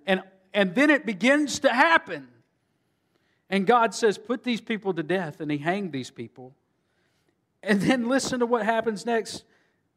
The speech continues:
"And behold, one of the people of Israel came and brought a Midianite woman to his family in the sight of Moses and in the sight of the whole congregation of the people of Israel." Like, they're hanging the chiefs and the people that have led the, led the people astray.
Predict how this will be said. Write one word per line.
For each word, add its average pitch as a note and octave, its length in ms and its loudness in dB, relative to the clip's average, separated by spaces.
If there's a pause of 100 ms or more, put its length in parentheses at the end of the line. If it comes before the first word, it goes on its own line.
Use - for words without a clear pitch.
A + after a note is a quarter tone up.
(720)
"And A3 140 2
behold, A#3+ 400 2
one B3 160 2
of B3+ 80 0
the A#3+ 80 4
people C#4 460 -2
of B3+ 100 0
Israel A#3 380 0
came B3+ 380 -2
and A#3 140 -2
brought A#3 280 4
a A#3+ 40 0
Midianite A#3+ 640 2
woman A#3 360 0
to A#3 180 -4
his G#3+ 220 -4
family C4 560 2
in A3 260 0
the A3+ 100 4
sight C4+ 460 0
of A#3 100 0
Moses A#3+ 880 -2 (840)
and A#3 120 4
in B3 120 2
the A#3 80 2
sight B3+ 340 4
of C4+ 100 2
the B3+ 60 2
whole C4 220 0
congregation B3 840 -2
of A3 80 -4
the A3 80 -6
people C4 320 -4
of C4 80 -2
Israel." B3+ 540 -6 (560)
Like, A#3+ 160 2
they're B3+ 100 8
hanging C#4+ 760 2
the A#3+ 100 2
chiefs C#4+ 500 0
and A#3 100 -2
the A3 60 0
people C4 340 -4
that A3+ 120 4
have G3+ 120 0
led A3 280 2
the, A3 180 0
led G#3+ 240 0
the G3+ 60 -10
people A3+ 320 -4
astray. A3+ 500 0